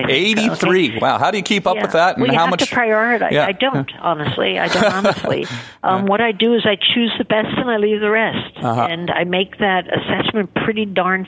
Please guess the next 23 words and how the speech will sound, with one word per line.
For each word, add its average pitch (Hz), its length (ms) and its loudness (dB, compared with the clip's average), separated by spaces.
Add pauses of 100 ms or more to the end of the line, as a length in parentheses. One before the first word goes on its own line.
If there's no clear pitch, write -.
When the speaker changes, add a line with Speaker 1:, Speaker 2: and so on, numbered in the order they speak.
Speaker 1:
fast 190 480 0
once 156 280 -2
I 151 80 0
close 156 320 -2
the - 80 -12
deal, 170 420 0 (520)
uh, 156 120 2
Speaker 2:
Yeah. - 80 2
Speaker 1:
because 156 300 -4
I, 156 300 -2 (280)
I 151 100 -2
can't 160 280 -4
stretch - 360 0
my 139 180 0
hours 160 380 0
past 139 260 -2
what 147 180 -4
they 123 120 -2
are. 160 540 -2 (480)
And, 170 500 -2
uh, 156 240 0
more 185 220 2
directly, 156 800 -2